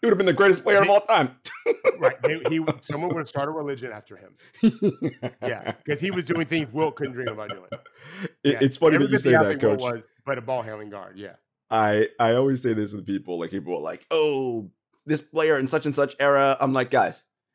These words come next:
Speaker 1: if you drop Kevin Durant off in the seventies, he'd be on trial for witchcraft, okay?"
Speaker 2: <laughs>
Speaker 1: They'd be like, "What the
Speaker 2: So
Speaker 1: hell
Speaker 2: would
Speaker 1: is this
Speaker 2: Kyrie.
Speaker 1: seven-foot person doing?" Like,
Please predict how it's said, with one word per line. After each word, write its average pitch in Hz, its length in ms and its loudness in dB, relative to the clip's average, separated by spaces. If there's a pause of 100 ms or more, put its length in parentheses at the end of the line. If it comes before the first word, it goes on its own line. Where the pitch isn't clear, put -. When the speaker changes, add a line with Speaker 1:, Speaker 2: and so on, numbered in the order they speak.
(540)
Speaker 1:
if 123 160 -2
you 196 100 -2
drop - 300 -2
Kevin 175 300 -2
Durant 127 320 2
off 104 280 -2
in 104 120 -2
the 92 80 -4
seventies, 95 480 -4
he'd 107 160 -6
be 113 100 0
on 107 140 0
trial 127 440 2
for 113 80 -4
witchcraft, - 680 -6 (160)
okay?" 143 420 4
Speaker 2:
<laughs> - 600 2
Speaker 1:
They'd 381 180 6
be - 80 2
like, 381 320 4
"What 147 460 2
the 240 120 6
Speaker 2:
So 180 40 6
Speaker 1:
hell 240 340 6
Speaker 2:
would 226 80 2
Speaker 1:
is 226 120 2
this 214 260 0
Speaker 2:
Kyrie. 233 120 4
Speaker 1:
seven-foot 226 520 0
person 196 380 2
doing?" 160 460 2
Like, 156 300 0